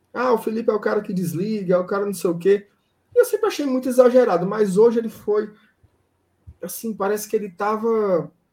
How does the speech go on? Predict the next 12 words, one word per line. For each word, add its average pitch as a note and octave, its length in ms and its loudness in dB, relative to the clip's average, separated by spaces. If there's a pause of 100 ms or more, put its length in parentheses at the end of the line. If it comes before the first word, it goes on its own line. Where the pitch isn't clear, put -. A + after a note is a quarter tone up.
(640)
tava A3 240 -6
em A3+ 80 -2
outra A3+ 260 0
velocidade, G3 760 -2
sabe? D3+ 240 -4
Ele D3 100 -8
tava E3+ 240 -4
em E3+ 80 -2
outra F#3 240 -4
rotação, E3+ 840 -4
ele C#3+ 140 -8
tava, E3 400 -4